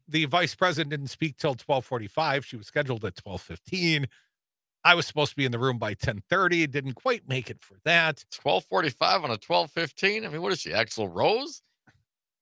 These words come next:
Speaker 1: She's taken after a former vice president.
Speaker 2: <laughs>
Speaker 1: Biden was notoriously late to the
Speaker 2: In
Speaker 1: stage,
Speaker 2: La
Speaker 1: right?
Speaker 2: Crosse. He was outside hanging out. At U W La Crosse, we saw him years ago.
Speaker 1: We did.
Speaker 2: It's like,
Speaker 1: We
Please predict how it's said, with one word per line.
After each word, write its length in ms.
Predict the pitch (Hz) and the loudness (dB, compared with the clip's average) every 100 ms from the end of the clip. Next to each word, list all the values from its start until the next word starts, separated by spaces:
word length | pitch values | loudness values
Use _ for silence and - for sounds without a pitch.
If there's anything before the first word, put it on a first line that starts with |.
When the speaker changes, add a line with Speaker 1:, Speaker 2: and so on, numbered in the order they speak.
| _ _ _ _ _ _ _ _ - | _ _ _ _ _ _ _ _ -10
Speaker 1:
She's 220 | - 156 | -2 -2
taken 260 | - 156 160 | 0 0 2
after 380 | 156 - 147 123 - - | 0 0 -4 -4 -8 -8
a 80 | - | -6
former 360 | - 220 262 175 | 0 0 2 2
vice 300 | 131 107 - | 0 -6 -6
president. 480 | 120 104 95 - - 110 - 104 | -4 -4 -6 -10 -4 -6 -6 -14
Speaker 2:
<laughs> 340 | - - 127 | -14 -18 -2
Speaker 1:
Biden 300 | 180 185 160 131 | 4 4 4 -2
was 220 | 117 - | -6 -6
notoriously 840 | 131 123 - 123 113 - 113 98 | -6 -6 -2 0 -2 -2 -8 -8
late 300 | 92 104 95 | -2 -2 -2
to 60 | - | -10
the 60 | 87 | -10
Speaker 2:
In 40 | |
Speaker 1:
stage, 160 | - 123 | -2 0
Speaker 2:
La 40 | 110 | 0
Speaker 1:
right? 60 | 107 | 2
Speaker 2:
Crosse. 380 | 120 107 98 | 4 6 2
He 80 | - | -2
was 120 | 104 | 2
outside 500 | 107 95 101 - 104 95 | 2 2 0 2 2 2
hanging 260 | 113 110 | -10 -6
out. 280 | 113 117 110 _ _ _ _ - | 0 0 0 _ _ _ _ 0
At 180 | 98 95 - | 2 2 0
U 160 | 117 | 0
W 240 | 151 185 185 | 2 4 4
La 80 | 196 | 2
Crosse, 380 | 226 254 277 | 2 2 2
we 80 | 170 | -2
saw 240 | 139 113 90 | 0 2 2
him 200 | 85 104 | 0 -2
years 260 | 240 311 | -4 -2
ago. 260 | 165 80 65 | -4 -4 -2
Speaker 1:
We 140 | 156 147 | 0 0
did. 460 | 120 185 277 277 | 2 2 2 2
Speaker 2:
It's 140 | 151 160 | 2 2
like, 180 | 151 | 2
Speaker 1:
We 80 | 123 | 4